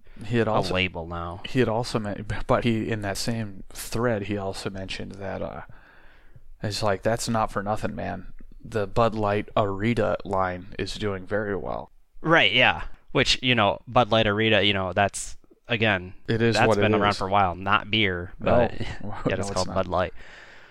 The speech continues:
Speaker 2: An interesting metric will be the Super Bowl and how many
Speaker 1: Mm.
Speaker 2: beer commercials you see versus hard seltzer.
Speaker 1: Michael, do you watch the Super Bowl?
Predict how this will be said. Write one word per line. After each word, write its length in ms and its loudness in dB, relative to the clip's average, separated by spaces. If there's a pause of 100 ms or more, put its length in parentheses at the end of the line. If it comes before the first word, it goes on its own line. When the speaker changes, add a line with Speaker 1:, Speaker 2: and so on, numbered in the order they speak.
(480)
Speaker 2:
An 160 2
interesting 500 2
metric 320 2
will 100 0
be 480 4 (280)
the 160 0
Super 320 -4
Bowl 460 0 (260)
and 500 -2 (100)
how 280 -4
many 680 0
Speaker 1:
Mm. 520 2 (500)
Speaker 2:
beer 240 4
commercials 540 0
you 80 -6
see 480 -4 (720)
versus 560 -6
hard 320 -2
seltzer. 560 -6 (440)
Speaker 1:
Michael, 320 4
do 100 2
you 100 4
watch 340 4
the 80 -4
Super 280 0
Bowl? 240 0